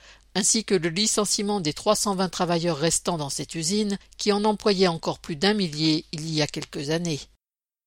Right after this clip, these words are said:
Les syndicats ont entamé des négociations pour un plan de sauvegarde de l'emploi, le nom actuel du plan de licenciement, tandis que le patron continue de faire semblant de chercher un repreneur.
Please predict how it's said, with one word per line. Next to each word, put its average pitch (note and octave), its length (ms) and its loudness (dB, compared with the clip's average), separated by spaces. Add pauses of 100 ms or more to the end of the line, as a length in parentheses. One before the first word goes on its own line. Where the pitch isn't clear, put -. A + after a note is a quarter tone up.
(140)
Les F#3+ 80 4
syndicats B3 520 4
ont F3+ 180 -2
entamé G3+ 380 4
des D#3+ 140 0
négociations F#3+ 840 0
pour D#3+ 240 -2
un D#3 60 2
plan A#3+ 240 -2
de F3+ 100 -2
sauvegarde E3+ 500 0
de F3+ 60 -2
l'emploi, D#3 540 -4 (440)
le D#3+ 120 -6
nom D#3 200 -6
actuel D#3+ 420 0
du D3 120 -8
plan D#3+ 200 -6
de D#3 80 -8
licenciement, D#3 640 -6 (320)
tandis G#3+ 440 0
que - 80 -2
le D#3+ 120 -2
patron B3 420 2
continue G3+ 420 -2
de - 40 -10
faire D#3+ 180 0
semblant G3 360 0
de A3 100 -4
chercher - 380 4
un G#3 160 2
repreneur. D3 680 -4